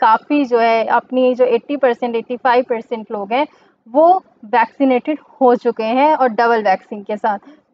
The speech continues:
तो अब बाहर जाएं पर फिर भी कोशिश करें कि मास्क और सैनिटाइज़र यूज़ करें ही करें, ठीक है।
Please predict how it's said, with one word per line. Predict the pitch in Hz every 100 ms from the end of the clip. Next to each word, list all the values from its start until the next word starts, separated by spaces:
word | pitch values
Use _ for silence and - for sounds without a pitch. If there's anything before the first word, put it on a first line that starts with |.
| -
तो | 285
अब | 285 285 262
बाहर | 262 269 294 294
जाएं | 302 302 381 403 -
पर | 277 - -
फिर | 320
भी | 320 359
कोशिश | 370 294 285 311 -
करें | 285 269 277
कि | 302
मास्क | 240 220 240 294 294
और | 294
सैनिटाइज़र | 269 220 226 233 233 277 262
यूज़ | 240 262 -
करें | 226 214 233
ही | 254 277
करें, | 196 180 185
ठीक | - 208
है। | -